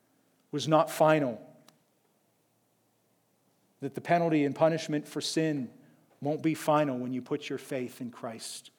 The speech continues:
Like Christ, you will rise again and stand before God and either point to your own goodness and righteousness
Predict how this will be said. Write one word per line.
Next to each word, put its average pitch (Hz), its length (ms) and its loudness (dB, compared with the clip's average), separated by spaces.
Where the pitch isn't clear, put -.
Like 143 300 0
Christ, 135 480 -2
you 151 160 -2
will 143 180 -2
rise 127 360 -2
again 123 260 -6
and 120 100 -4
stand 127 300 -6
before 123 300 -10
God 117 320 -4
and 117 100 -8
either 123 220 -6
point 127 280 -8
to - 80 -14
your 120 220 -8
own 147 240 -4
goodness 143 400 -6
and 147 100 -6
righteousness - 680 -10